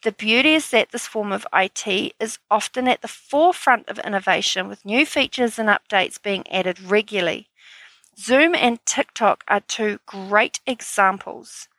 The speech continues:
Zoom, for example, if you keep your meeting minutes under forty, is free and you can record to your heart's content.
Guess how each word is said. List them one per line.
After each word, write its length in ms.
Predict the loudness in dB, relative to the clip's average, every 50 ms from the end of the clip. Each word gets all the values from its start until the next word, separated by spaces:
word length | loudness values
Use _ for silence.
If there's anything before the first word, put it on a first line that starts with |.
| _ _ _ _ _ _ _ _ -6
Zoom, 480 | 0 4 4 6 6 6 4 2 0 -4 _ _
for 180 | 0 2 2
example, 460 | 2 4 4 4 4 4 2 0 -4 -2
if 260 | -2 -2 -2 -2 -4
you 100 | -6 -8
keep 260 | -6 -6 -6 -6 -4 -6
your 80 | -6
meeting 580 | -6 -4 0 0 2 2 2 0 0 -2 -2 0
minutes 460 | 0 0 2 0 0 -2 -4 -12 -8 -4 -2
under 220 | -2 -2 -2 -6
forty, 800 | -8 -8 -10 -10 -6 -4 -4 -4 -4 -4 -4 -4 -4 -6 -6 -8 _ _ -20 -20 -20 _ _ _
is 240 | 2 2 2 0 -4
free 420 | 0 2 4 4 4 0 -4 -8 _ _
and 140 | -2 0 0
you 80 | -2 -4
can 160 | -4 -4 -4
record 360 | -4 -6 -4 -2 -2 -2 -2
to 100 | -2 -4
your 80 | -4 -2
heart's 420 | 0 2 2 2 2 -2 -8 -12
content. 460 | -10 -10 -12 -10 -12 -12 -12 -12 -14